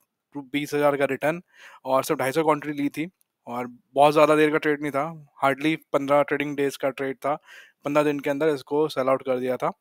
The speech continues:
और इसका पूरा टेक्निकल सेटअप देखेंगे कि ये ट्रेड इनिशिएट क्यों किया था और, अ, चार्ट में हमको क्या दिख रहा था, तो पूरा टेक्निकल सेटअप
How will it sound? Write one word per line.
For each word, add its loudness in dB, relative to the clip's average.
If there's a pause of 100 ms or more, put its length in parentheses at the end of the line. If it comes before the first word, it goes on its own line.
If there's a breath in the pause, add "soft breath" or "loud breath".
(480 loud breath)
और -2
इसका 2
पूरा 4
टेक्निकल -2
सेटअप -2
देखेंगे -4
कि -6
ये 2
ट्रेड -2
इनिशिएट -4
क्यों -4
किया 0
था -6 (400)
और, 4
अ, 2
चार्ट 6
में -4
हमको -6
क्या 4
दिख -2
रहा 0
था, -4
तो -2
पूरा 0
टेक्निकल -8
सेटअप -10